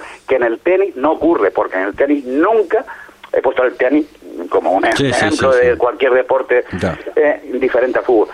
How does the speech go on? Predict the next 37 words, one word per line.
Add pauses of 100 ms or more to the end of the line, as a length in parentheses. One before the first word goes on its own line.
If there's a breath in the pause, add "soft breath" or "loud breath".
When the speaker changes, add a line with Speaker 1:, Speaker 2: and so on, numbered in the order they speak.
(140 loud breath)
Speaker 1:
¿Por
qué?
Porque
nunca
en
el
tenis
ocurrió. (480 loud breath)
Porque
nunca,
o
sea,
yo
tengo
amigos
en
el
baloncesto (260)
donde (420 loud breath)
ni,
vamos,
eso
ni
soñar
lo
que
fuera
a
ocurrir
en
el
baloncesto,
está
ocurriendo
también.
Speaker 2:
Sí,
Speaker 1:
Porque